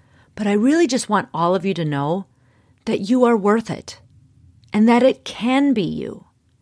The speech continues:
Everyone in your life benefits when you take care of you. So again, this month, I'm gonna be talking about love. And this is an invitation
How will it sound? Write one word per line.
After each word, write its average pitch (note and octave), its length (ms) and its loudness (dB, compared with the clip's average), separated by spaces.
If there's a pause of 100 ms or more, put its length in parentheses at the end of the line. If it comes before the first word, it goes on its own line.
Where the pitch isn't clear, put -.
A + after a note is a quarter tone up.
(760)
Everyone A3+ 640 2
in G3 200 -2
your F#3 140 -2
life E3 400 -2
benefits D#3+ 720 -4 (340)
when E3+ 300 -2
you G3 440 2 (400)
take F3 220 -4
care D3+ 260 -4
of C#3 140 -8
you. - 300 -10 (800)
So D3+ 440 -2 (140)
again, E3+ 540 0 (220)
this G#3+ 400 -2
month, A3 420 2 (300)
I'm D#3+ 180 -4
gonna D#3+ 160 -4
be D3+ 100 -4
talking G3+ 440 -2
about F#3 280 2
love. D3 380 -4 (240)
And G#3 180 2
this G#3+ 160 0
is A3 120 -2
an A#3+ 120 2
invitation G3 880 0